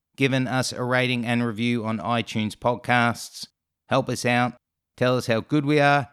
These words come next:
how shit we are. All the feedback is invaluable. If you are on our Facebook page, help us out with a rating and review there as well. And lastly, if you've got time this week, help us out with a share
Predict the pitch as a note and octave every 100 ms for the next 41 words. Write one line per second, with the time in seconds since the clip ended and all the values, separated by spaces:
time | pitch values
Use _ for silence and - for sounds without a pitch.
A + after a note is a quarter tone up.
0 | - G#2 G2 - D3 B2 C3 B2+ B2+ -
1 | _ _ - C#3 C#3+ C3+ - B2+ B2+ A#2+
2 | A#2 - - B2 A2+ - A2+ G#2 G2 C3+
3 | D3 C#3 C#3+ C#3 C3 _ _ _ _ _
4 | _ _ - E3 E3 D#3+ - D3+ D3 D#3
5 | E3 D#3+ D3 - E3 D#3+ D#3 D#3 - D#3
6 | D#3+ D#3+ - D3 C#3+ C#3+ D3 D3 C#3+ D3
7 | B2+ C#3 C#3+ C#3 C3+ C3+ C3+ C3+ B2 D3
8 | C#3+ C3+ G#2+ C#3+ C#3 C3+ A2 B2 B2 D3
9 | F3 F3+ E3 - _ _ _ _ _ -
10 | C#3+ D3 D3 C#3 - D3 C#3 B2+ _ _
11 | G#2 A#2+ G#2 C#3 C3+ C3 C3 B2+ B2+ A#2+
12 | - A#2+ A#2+ - - A2+ A#2 G#2+ A2 A2+
13 | A2 - _ _ G#2+ G#2 G#2+ - A2+ G2
14 | F#2+ F#2+